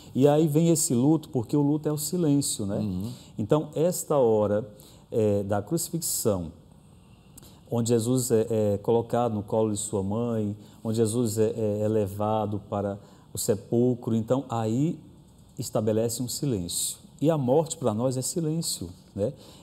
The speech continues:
Speaker 1: Esse momento de mergulhar o seu, o seu sentido, o seu sentimento na dor, mas você é convidado a ressuscitar.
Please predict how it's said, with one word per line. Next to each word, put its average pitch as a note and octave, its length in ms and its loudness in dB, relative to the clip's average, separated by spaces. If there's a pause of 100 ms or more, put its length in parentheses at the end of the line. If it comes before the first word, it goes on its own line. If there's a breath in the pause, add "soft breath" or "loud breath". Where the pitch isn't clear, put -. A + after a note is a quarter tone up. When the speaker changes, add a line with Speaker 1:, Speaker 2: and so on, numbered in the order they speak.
Speaker 1:
Esse A#2+ 220 0
momento C#3 380 4
de B2 100 0
mergulhar C3 600 4
o C3+ 40 -2
seu, B2+ 320 -2 (200)
o - 40 -12
seu F#3+ 240 -4
sentido, F#3 520 -2
o D#3 40 -2
seu C#3+ 140 -4
sentimento C#3 480 -2
na D#3+ 100 -2
dor, D3+ 360 4 (340 loud breath)
mas A#2 460 2
você C#3 220 -4
é B2+ 40 -2
convidado B2 560 -2
a G2 40 -2
ressuscitar. - 760 -4